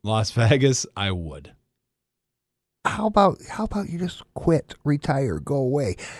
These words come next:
Speaker 2: You're screwing the Packers franchise. I'm gonna tell you what, if the Packers had an actual owner, if the ci-,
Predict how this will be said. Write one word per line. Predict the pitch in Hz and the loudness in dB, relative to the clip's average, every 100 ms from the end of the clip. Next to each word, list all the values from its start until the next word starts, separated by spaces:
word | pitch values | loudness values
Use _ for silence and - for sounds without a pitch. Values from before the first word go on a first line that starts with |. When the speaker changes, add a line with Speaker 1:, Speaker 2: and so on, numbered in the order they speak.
| - | -2
Speaker 2:
You're | 160 160 | 2 2
screwing | - - 262 349 359 302 | -2 6 10 12 12 10
the | 233 | 8
Packers | - 240 247 262 240 | 8 8 10 8 6
franchise. | - 247 233 202 175 | 8 8 10 10 10
I'm | 277 | 10
gonna | 349 | 10
tell | 330 | 12
you | 294 | 12
what, | 247 196 | 12 10
if | |
the | 156 | 8
Packers | 226 320 330 277 | 8 10 8 8
had | 262 220 | 10 10
an | |
actual | 226 226 - 208 180 | 10 8 8 6 10
owner, | 190 196 214 - - - | 10 10 8 6 -6 -4
if | - 208 175 | 4 6 6
the | 175 | 4
ci-, | - | 8